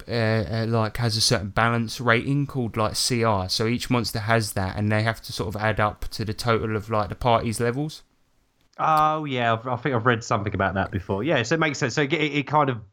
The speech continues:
Speaker 2: balances out encounters
Speaker 1: But the only
Speaker 2: a
Speaker 1: thing
Speaker 2: little
Speaker 1: is,
Speaker 2: bit.
Speaker 1: yeah, but the only thing is, is it means it's inevitable that you're gonna be fighting goblins, then this thing,
Speaker 2: Mm.
Speaker 1: then this thing.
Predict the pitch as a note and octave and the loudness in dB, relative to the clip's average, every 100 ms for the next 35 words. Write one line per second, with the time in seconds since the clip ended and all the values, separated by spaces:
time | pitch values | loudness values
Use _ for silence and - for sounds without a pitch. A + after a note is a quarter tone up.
0 | - B2+ A#2 G#2 G#2 A2 G#2+ G#2+ F#2+ A2+ | 4 4 4 -4 -2 0 0 -2 -2 0
1 | G2+ G#2 F2+ - - - A2+ C#3 D3+ A#2 | 2 2 -2 -4 -6 -4 -2 -2 0 2
2 | A2 A#2+ - G2 F#2+ - _ D3 D3+ B2+ | 2 0 -4 -2 -4 -6 _ -2 0 0
3 | G#2+ G2+ C3 C3 D3 C#3+ C3+ B2+ A#2+ A#2+ | -4 -6 -4 0 0 0 2 0 0 -2
4 | A#2+ B2 A2 - A#2+ B2 A2+ G2+ A2 G#2 | 0 0 -2 -2 2 2 0 -4 -4 -2
5 | G2+ A2 G#2 G2+ A2+ G2+ G2 A2+ G#2 G#2+ | -2 0 -2 0 0 0 0 0 0 0
6 | G#2+ G#2 G#2 G2 G#2 G2 G2+ G#2 - C#3 | 2 2 0 0 0 2 2 -2 0 2
7 | B2+ G#2 G#2+ A2 - G2 | 2 0 -4 -8 -4 -4